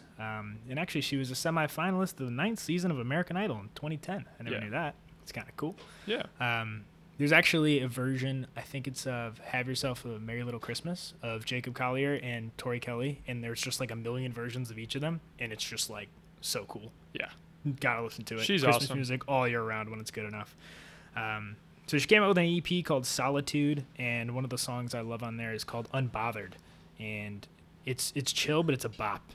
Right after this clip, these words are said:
Speaker 1: Makes you wanna move.
Speaker 2: I
Speaker 1: It's
Speaker 2: agree.
Speaker 1: a fun song.
Speaker 2: That's kind of the, I, I think that's a really good way to just des-, describe her music in general.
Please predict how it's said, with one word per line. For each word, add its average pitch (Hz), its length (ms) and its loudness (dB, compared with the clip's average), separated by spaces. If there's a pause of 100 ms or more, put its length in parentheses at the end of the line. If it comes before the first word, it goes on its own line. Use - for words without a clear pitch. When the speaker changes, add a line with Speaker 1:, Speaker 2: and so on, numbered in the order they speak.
Speaker 1:
Makes 131 200 -2
you 135 60 -2
wanna 113 140 -4
move. 113 440 -6 (140)
Speaker 2:
I 135 80 2
Speaker 1:
It's 127 100 4
Speaker 2:
agree. 120 140 -2
Speaker 1:
a - 40 -2
fun 110 100 -6
song. 104 300 -6 (240)
Speaker 2:
That's 170 180 4
kind 226 160 4
of 160 80 0
the, 135 160 6 (340)
I, 160 260 0
I 139 40 6
think 160 220 -2
that's 139 260 4
a 139 80 2
really 123 240 0
good 123 160 0
way 120 100 0
to 127 80 0
just 117 180 -2
des-, - 280 -2 (180)
describe 120 460 4
her 127 80 0
music 120 320 -2
in 113 100 -6
general. 113 360 -4